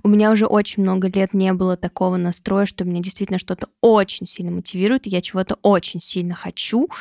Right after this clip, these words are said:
И вот, наконец-то он появился, и всё, что я делаю сейчас, я делаю с расчётом, что это всё принесёт мне очень большие плоды в две тысячи двадцать четвёртом году как раз.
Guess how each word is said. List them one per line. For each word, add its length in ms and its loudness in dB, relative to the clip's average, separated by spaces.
И 440 4
вот, 320 2
наконец-то 520 -2
он 120 0
появился, 540 0
и 180 -2
всё, 220 0
что 180 -6
я 100 -2
делаю 300 -2
сейчас, 400 -2
я 80 0
делаю 360 2
с 100 -10
расчётом, 520 -2
что 160 -10
это 140 -6
всё 180 -4
принесёт 540 -4
мне 120 0
очень 300 -6
большие 300 -4
плоды 300 -2
в 40 -6
две 80 -6
тысячи 320 -6
двадцать 220 -6
четвёртом 400 -8
году 240 -8
как 180 -18
раз. 240 -12